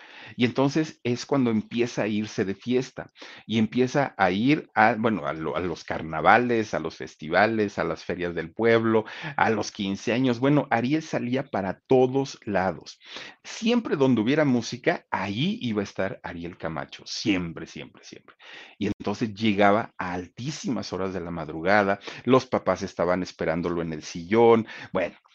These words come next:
eso sí, dieciocho años, pues, casi, casi universitario,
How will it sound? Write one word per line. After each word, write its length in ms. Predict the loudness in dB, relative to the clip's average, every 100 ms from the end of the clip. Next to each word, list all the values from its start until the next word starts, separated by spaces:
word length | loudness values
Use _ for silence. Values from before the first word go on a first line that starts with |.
| -20 _ 0
eso 360 | 2 2 -2
sí, 300 | -4 -8 -8 _ _ _ _ -10
dieciocho 640 | -2 -2 2 2 4 6
años, 560 | 8 6 4 2 0 -6
pues, 200 | -14 -14 _
casi, 260 | -8 -6 -4
casi 300 | -2 -2 -4
universitario, 1120 | -4 -4 -6 -10 -6 2 4 4 2 2 0